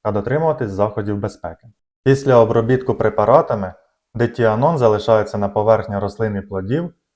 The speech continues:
та не проникає всередину їх тканин. Він створює плівку, що пригнічує проростання спор на обробленій поверхні, забезпечуючи ефективний захист рослин.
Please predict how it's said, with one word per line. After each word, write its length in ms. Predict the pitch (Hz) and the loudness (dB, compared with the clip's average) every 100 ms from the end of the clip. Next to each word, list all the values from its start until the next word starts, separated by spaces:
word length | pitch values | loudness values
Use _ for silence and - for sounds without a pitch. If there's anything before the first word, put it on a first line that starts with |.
| _ | _
та 160 | 131 156 | 4 4
не 180 | 143 143 | 4 0
проникає 680 | 139 139 143 139 113 98 | 2 2 0 2 2 2
всередину 640 | 92 - 98 113 127 117 101 | -2 -4 0 0 0 -2 -2
їх 220 | 107 101 | -4 -6
тканин. 540 | _ 117 101 87 85 - _ _ _ _ | _ -4 -4 -8 -12 -20 _ _ _ _
Він 200 | 123 139 | 2 2
створює 460 | 139 135 123 113 104 | 2 2 2 4 2
плівку, 520 | 104 113 151 170 147 | 0 2 0 0 -4
що 160 | - - | -2 -4
пригнічує 520 | 117 113 135 135 113 | -2 0 -2 -2 -4
проростання 680 | 104 110 107 - 117 104 98 | -2 0 -2 0 0 0 -4
спор 400 | - - 156 160 | -6 2 2 2
на 140 | 123 107 | -2 0
обробленій 460 | 104 127 143 135 | 2 2 2 0
поверхні, 560 | 131 131 110 92 - 92 _ - | 0 0 2 0 -6 -20 _ -6
забезпечуючи 800 | 110 98 - 143 175 160 127 107 | -4 -4 0 0 0 -2 -4 -4
ефективний 600 | 98 98 - 139 147 107 | -4 -6 -2 -2 -2 -2
захист 440 | 101 107 113 - | -2 -2 -6 -8
рослин. 440 | 117 - 95 87 | -8 -6 -10 -10